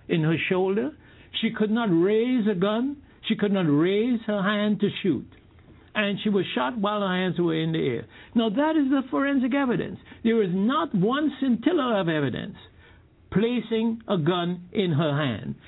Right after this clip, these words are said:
No arsenic residue was found on her clothing or on her hands. So the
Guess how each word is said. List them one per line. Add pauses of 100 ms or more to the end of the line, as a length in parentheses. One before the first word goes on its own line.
(420)
No
arsenic (1500)
residue (260)
was
found
on
her
clothing (420)
or
on
her
hands. (440)
So
the